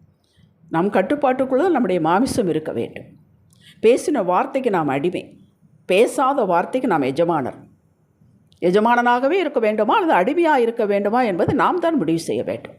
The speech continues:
ஜெபிக்கலாம். "தகப்பனே, என் நாவிற்கு காவல் வையும், என் உதட்டிலே வாசலை காத்துக்கொள்ள கிருபை தாரும்.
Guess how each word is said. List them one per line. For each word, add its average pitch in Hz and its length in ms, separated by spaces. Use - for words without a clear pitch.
ஜெபிக்கலாம். 143 420
"தகப்பனே, 233 440
என் 175 200
நாவிற்கு 240 500
காவல் 170 340
வையும், - 380
என் 202 140
உதட்டிலே 277 500
வாசலை 196 480
காத்துக்கொள்ள 185 600
கிருபை 196 380
தாரும். - 400